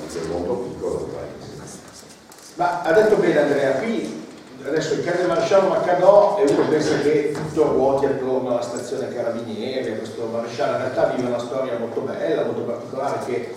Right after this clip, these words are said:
Speaker 2: ovviamente non vi racconto, ma io non saprei dire se c'è un protagonista di questo romanzo, a parte il Tor Benito, che è tre milioni di molte storie, no?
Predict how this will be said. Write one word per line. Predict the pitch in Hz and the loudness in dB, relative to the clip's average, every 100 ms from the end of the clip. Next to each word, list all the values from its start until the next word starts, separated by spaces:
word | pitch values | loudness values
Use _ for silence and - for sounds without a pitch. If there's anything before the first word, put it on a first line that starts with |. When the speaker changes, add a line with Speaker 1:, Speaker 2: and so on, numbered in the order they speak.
| - - | -14 -16
Speaker 2:
ovviamente | - 123 135 135 120 | -8 -4 -2 -2 -2
non | 117 | -2
vi | 117 | 2
racconto, | 135 147 - 180 185 190 214 220 - - - - - - | 2 2 0 2 2 4 6 6 4 -4 -10 -16 -20 -16
ma | 170 208 262 - - - - - - - - - - 196 | -8 2 6 6 2 -2 -8 -14 -18 -20 -20 -20 -20 -6
io | 254 302 - - - - - - - - | 0 2 2 0 -6 -12 -14 -16 -18 -18
non | 131 139 143 170 160 | -10 -4 -2 -2 -2
saprei | - - 196 240 294 156 143 | -2 0 2 4 6 6 6
dire | - 165 151 147 | 2 2 4 4
se | - 156 | 2 0
c'è | - 170 151 | 0 2 4
un | 151 - - | 4 2 0
protagonista | 147 - 143 139 139 143 135 123 - - | 2 4 4 6 4 4 0 -4 -6 -6
di | 107 | -6
questo | 110 107 - | -8 -8 -8
romanzo, | 110 113 - - | -6 -6 -8 -8
a | |
parte | - 151 143 | -4 -2 0
il | - | -2
Tor | 123 123 | 2 2
Benito, | - 110 110 110 - - | 2 -2 -4 -6 -8 -12
che | - | -12
è | - 107 | -12 -8
tre | 107 | -8
milioni | 107 104 104 104 104 | -8 -8 -6 -6 -8
di | 101 | -10
molte | 104 101 - | -10 -10 -12
storie, | - - - - - | -12 -12 -12 -12 -14
no? | - | -14